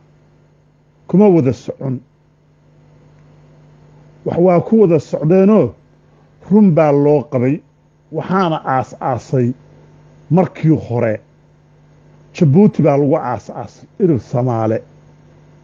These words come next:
Wax dada, wax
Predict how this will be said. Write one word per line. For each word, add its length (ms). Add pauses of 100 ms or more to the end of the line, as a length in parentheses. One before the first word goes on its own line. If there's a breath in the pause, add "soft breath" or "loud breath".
(1300)
Wax 280
dada, 240 (1500)
wax 380